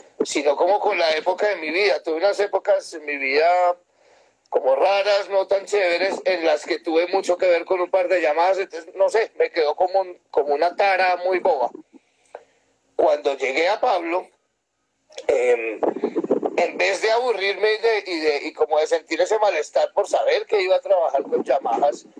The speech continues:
para mí todo ese tipo de cosas se vuelven un reto. Ah, listo. No quería Yamaha, listo, papá. Bueno, a girar por el mundo con una.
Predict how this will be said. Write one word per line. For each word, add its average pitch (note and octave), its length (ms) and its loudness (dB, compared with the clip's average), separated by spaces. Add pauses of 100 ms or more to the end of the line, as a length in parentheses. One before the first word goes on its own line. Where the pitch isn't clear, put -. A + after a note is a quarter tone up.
(260)
para E3+ 240 0
mí D#3+ 100 -12
todo F#3+ 140 0
ese G3+ 160 -2
tipo G3+ 220 -4
de - 40 -2
cosas G3 260 0
se F#3 60 -4
vuelven E3 360 0
un F#3 140 0
reto. G3+ 520 -2
Ah, D#3 280 4
listo. D3+ 580 -4 (100)
No D3+ 140 0
quería G#3+ 360 0
Yamaha, F#3 460 2
listo, E3 420 -2
papá. D3 420 2
Bueno, C#3 380 -2 (260)
a C#3+ 120 2
girar E3+ 340 0
por G3 160 0
el F#3 120 0
mundo E3 280 0
con - 180 0
una. - 360 -2